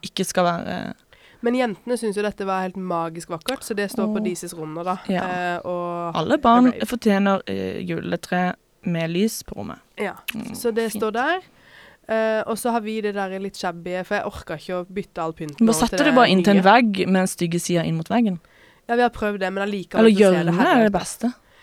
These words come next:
Speaker 1: Ja.
Speaker 2: Eh, men det er nå dekorert med den julepynten som var på fra før.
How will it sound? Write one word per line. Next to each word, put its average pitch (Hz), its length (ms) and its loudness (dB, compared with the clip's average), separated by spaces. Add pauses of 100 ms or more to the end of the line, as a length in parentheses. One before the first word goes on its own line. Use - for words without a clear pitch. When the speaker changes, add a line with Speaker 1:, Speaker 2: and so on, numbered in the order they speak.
(180)
Speaker 1:
Ja. 208 140 0
Speaker 2:
Eh, 196 180 0 (300)
men 247 180 2
det 247 100 6
er 233 140 4
nå 214 280 0
dekorert 202 560 -4
med 185 520 -2
den 190 160 -2
julepynten 170 600 -6
som 180 260 -6
var 170 320 -2
på 269 380 2
fra - 180 -10
før. 294 240 -2